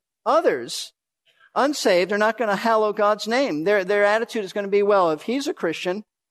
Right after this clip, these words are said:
and he has that kind of attitude, I'm not interested in hearing about his faith." If he's not honest, if he doesn't have integrity,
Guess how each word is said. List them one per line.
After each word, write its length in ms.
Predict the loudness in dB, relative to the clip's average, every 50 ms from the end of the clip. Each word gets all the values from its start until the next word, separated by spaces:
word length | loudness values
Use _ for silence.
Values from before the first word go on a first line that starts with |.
| _ -4
and 120 | -2 0 2
he 60 | 4
has 260 | 4 4 2 0 0
that 260 | 0 0 0 0 0
kind 160 | 0 2 2
of 60 | 4 4
attitude, 360 | 2 2 0 0 -2 0 2
I'm 120 | 2 2
not 160 | 4 4 4
interested 340 | 2 0 -6 -8 -10 -8 -8
in 80 | -6 -4
hearing 240 | -2 -2 -2 -2 -2
about 220 | 0 0 -2 -2
his 100 | -4 -10
faith." 300 | -6 -4 -4 -4 -4 -8 _ _ _ _ _ _ _ _ _ _ _ _ _ _ _ _ _ _ _ _ _ _ _ _ _ _ _ 0
If 160 | 0 0 2
he's 260 | 2 2 2 2 2
not 280 | 2 2 2 2 0 0
honest, 800 | 0 0 2 2 2 2 0 -2 -6 -8 -12 -14 -14 -16 -20 _ _ _ _ _ _ _ _ _ _ _ _ _ _ _ -2
if 120 | -2 0 2
he 80 | 4
doesn't 240 | 4 4 2 2 2
have 160 | 2 2 0
integrity, 680 | 0 -6 0 0 0 0 2 0 0 0 0 -2 -2 -6